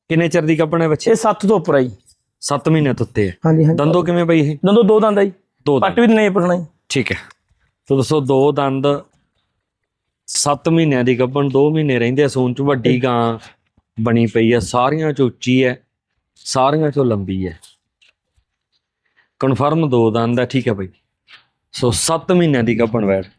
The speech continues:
Speaker 1: ਸੋ ਅੱਜ ਦੀ ਜਿਹੜੀ ਵੀਡੀਓ ਸੀ ਦੋਸਤੋ, ਇਹਦੇ ਚ ਇਹ ਗੱਭਣ ਵੈੜਾਂ ਤੁਹਾਨੂੰ ਦਿਖਾਤੀਆਂ ਮੈਂ।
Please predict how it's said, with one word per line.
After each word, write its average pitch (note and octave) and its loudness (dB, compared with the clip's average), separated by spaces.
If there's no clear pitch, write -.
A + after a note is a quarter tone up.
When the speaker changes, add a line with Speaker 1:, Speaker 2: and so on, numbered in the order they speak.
Speaker 1:
ਸੋ F3 0
ਅੱਜ E3 -2
ਦੀ G3 0
ਜਿਹੜੀ F#3 2
ਵੀਡੀਓ E3 2
ਸੀ D#3+ 0
ਦੋਸਤੋ, D#3+ 0
ਇਹਦੇ D#3+ 2
ਚ D#3 -10
ਇਹ D#3 2
ਗੱਭਣ C#3+ -2
ਵੈੜਾਂ C#3+ 0
ਤੁਹਾਨੂੰ B2+ -6
ਦਿਖਾਤੀਆਂ A2+ -2
ਮੈਂ। A#2+ -4